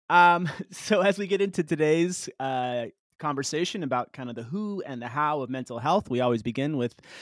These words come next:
a disclaimer around this topic of mental health, and that disclaimer is this,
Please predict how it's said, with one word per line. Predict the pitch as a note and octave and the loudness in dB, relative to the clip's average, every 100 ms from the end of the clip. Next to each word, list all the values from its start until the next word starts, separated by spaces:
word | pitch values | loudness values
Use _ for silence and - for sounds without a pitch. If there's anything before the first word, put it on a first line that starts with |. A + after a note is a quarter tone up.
| - - D#3+ | -18 -8 -2
a | |
disclaimer | D3+ E3 - G3 E3+ A#2 | 0 0 0 0 0 0
around | A#2 A#2 A#2 | 0 -2 -2
this | A#2 - - | -2 -4 -2
topic | B2+ A#2+ C3 | 0 0 0
of | B2 | 2
mental | A#2+ A#2+ A#2+ | 2 0 -2
health, | A2+ B2 D3 | -2 -2 -2
and | A#2+ | -4
that | A#2 A2 | -4 -6
disclaimer | B2 - A#2+ A#2 | -8 -6 -6 -4
is | A2+ | -6
this, | A#2 C3 - - | -6 -6 -6 -10